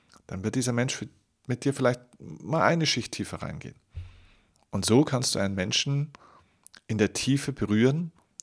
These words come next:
und auch helfen, dass sich in der Tiefe was heilt und löst. Und es hilft nicht nur dem Menschen, es hilft auch dir. Und ja, das ist das, was ich dir einfach sagen will,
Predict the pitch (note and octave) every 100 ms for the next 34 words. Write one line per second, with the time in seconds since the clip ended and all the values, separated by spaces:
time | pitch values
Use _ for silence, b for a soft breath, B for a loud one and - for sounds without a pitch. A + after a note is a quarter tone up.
0 | - G2 D2 A2 - - _ - G#2+ A#2
1 | - D3 C#3+ - _ - - G2+ G2+ -
2 | B2 B2+ A2 G#2+ - A2 A2+ A2 A#2+ A2+
3 | - - b b b b b b _ G2
4 | F#2+ A2+ A2 - A2+ A2 G2+ F#2+ G2 -
5 | B2 - A#2+ - - - - - _ _
6 | _ _ _ _ _ _ _ _ b b
7 | b b b _ - G#2 G2 F#2+ - G#2
8 | A#2 F2+ - - - - A2+ - G#2 G#2
9 | A2+ G2 G2 - B2 A2+ G2 G#2